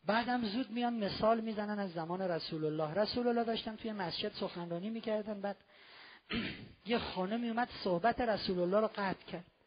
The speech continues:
یا رسول الله، بله من شوهر می‌خوام.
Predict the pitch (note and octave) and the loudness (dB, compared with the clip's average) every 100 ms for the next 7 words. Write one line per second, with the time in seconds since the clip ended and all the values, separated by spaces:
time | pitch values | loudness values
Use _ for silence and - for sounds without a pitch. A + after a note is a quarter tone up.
0 | _ _ - - - - C4 D#4 C#4+ - | _ _ -20 -20 -14 6 10 12 12 8
1 | C#4 C4 A#3+ A3 E3+ A#2+ - - F#3+ F3 | 8 8 12 12 10 8 0 2 4 4
2 | D#3+ D3+ - D#3 F#3 - F3 D#3+ D#3+ D3 | 2 -2 -10 -2 0 0 4 4 4 0
3 | C#3+ D#3+ | -6 -10